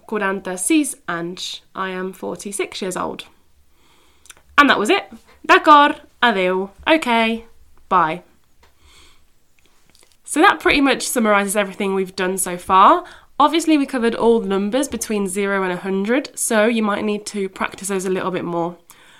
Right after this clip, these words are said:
But other than that, we've learned several greetings, how to say how you are doing, introducing yourself, and giving your age.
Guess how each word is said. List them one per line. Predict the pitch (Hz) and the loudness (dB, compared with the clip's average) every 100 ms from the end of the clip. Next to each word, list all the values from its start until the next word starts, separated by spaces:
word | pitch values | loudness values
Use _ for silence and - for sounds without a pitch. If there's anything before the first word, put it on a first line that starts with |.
| _ | _
But | - 294 | 0 2
other | 359 | 4
than | 370 294 | 6 6
that, | 180 262 - - _ - | 6 4 2 -12 _ -6
we've | 220 | 0
learned | 214 208 208 | 2 2 0
several | 254 277 330 | -2 2 2
greetings, | 254 220 - 233 269 320 - - - - - | 2 -2 0 0 2 2 0 -10 -20 -14 -4
how | 247 | -2
to | - | -2
say | 220 208 | -2 -2
how | 190 202 | 0 -2
you | 185 190 180 | -2 -4 -4
are | |
doing, | 180 294 311 311 311 302 - _ | -2 2 4 6 6 4 -2 _
introducing | 220 196 185 262 269 254 | -8 -6 -2 -2 0 0
yourself, | 240 247 240 233 233 - | -2 2 4 4 0 -2
and | 240 247 247 226 | 2 2 0 -4
giving | 202 190 190 | -6 -2 -2
your | 175 - | -2 -4
age. | 170 160 175 - | -6 -6 -8 -10